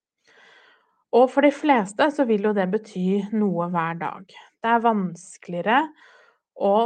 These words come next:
starte med nye rutiner eller, eh, nye strategier hvis vi gjør det litt sporadisk. Vi gjør det ofte lettere for oss selv hvis vi gjør noe hver dag, og da, klart, starte med så lite som mulig, og så kan man heller bygge på over tid.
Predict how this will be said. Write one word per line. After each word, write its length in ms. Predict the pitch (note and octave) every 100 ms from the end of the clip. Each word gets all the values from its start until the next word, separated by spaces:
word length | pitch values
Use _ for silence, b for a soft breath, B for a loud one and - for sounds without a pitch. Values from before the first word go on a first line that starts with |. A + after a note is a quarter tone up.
| A#3
starte 720 | - - - A#3+ F3+ E3+ -
med 160 | F3 F3+
nye 240 | F#3 E3+
rutiner 800 | E3 F#3 G#3 F#3 E3 D#3+ F#3 A#3+ A3 F3+
eller, 280 | F3 F3 F3+ B B
eh, 140 | - F#3+
nye 240 | F#3+ F#3
strategier 840 | F3+ F3 F3+ G3+ - F3+ F#3+ D4+ D4+ B B B -
hvis 200 | G3+ G#3
vi 120 | G3
gjør 200 | E3+ E3
det 80 | F#3
litt 220 | F3 E3
sporadisk. 880 | - F3+ F3 D3+ E3+ F3+ - - _ b b b _
Vi 80 | C#4
gjør 120 | B3+
det 100 | B3+
ofte 280 | A#3+ - A3
lettere 360 | A3+ - F3+
for 160 | E3+ F#3
oss 120 | F3+
selv 200 | C#4 D4
hvis 180 | G#3 G3+
vi 100 | G#3+
gjør 120 | F#3
noe 120 | G3
hver 220 | G3 F#3 F#3+
dag, 320 | A#3+ F#4 F4
og 160 | E4 C#4+
da, 200 | C4+ C#4
klart, 360 | - C#4 D4 - b b b b b _
starte 640 | - - A#3+ F#3 - G3+ A#3
med 400 | G#3 G3+ G#3+ F#3+
så 120 | A#3+
lite 480 | A3 G#3+ E3+ - E3+
som 200 | E3 G3
mulig, 480 | G3+ F#3 D#3+ E3+ C#4
og 120 | D#4+ G#3+
så 120 | -
kan 140 | G#3
man 40 | B3+
heller 220 | A#3+ D#4
bygge 300 | D#4+ D#4 G#3+
på 120 | G#3 F#3
over 180 | F3+
tid. 260 | G3+ - G3